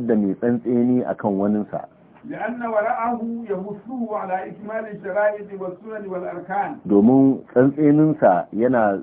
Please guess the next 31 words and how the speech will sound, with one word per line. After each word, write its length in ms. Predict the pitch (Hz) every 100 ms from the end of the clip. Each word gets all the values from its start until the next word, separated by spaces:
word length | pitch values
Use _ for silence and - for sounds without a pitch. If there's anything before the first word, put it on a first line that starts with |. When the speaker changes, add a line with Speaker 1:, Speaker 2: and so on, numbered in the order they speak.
| 92
Speaker 1:
zai 160 | 127
zaburar 440 | 98 120 117 120 123
da 120 | 110
shi 240 | - 104 107
akan 340 | 95 - 113 -
cika 200 | 131 107
sharaɗai 680 | 98 92 90 110 113 113 87
da 80 | 90 -
sunnoni 480 | 117 117 117 120
da 120 | 104 87
rukunai. 460 | 82 82 78 76 - -
Speaker 2:
فيكون 440 | 147 165 226 233 226
أقوم 480 | 220 226 202 220 214 214
إذا 220 | 233 214
بمصلحة 680 | 175 175 170 147 202 208 185
Speaker 1:
To, 40 | 175
Speaker 2:
الصلاة. 360 | - 185 - -
Speaker 1:
kaga 280 | 117 117
anan 380 | 107 113 120 123 - -
sai 120 | 123
ya 80 | 104
kasance 680 | - 117 110 95 113 113
ya 140 | 113 113
fi 120 | -
tsayuwa 480 | - 95 107 117 117
a 60 | 101
lokacin 480 | 107 110 101 120 107
nan 140 | 107
da 60 | 98
maslahar 460 | 95 101 113 101 90 -
sallah. 260 | 82 78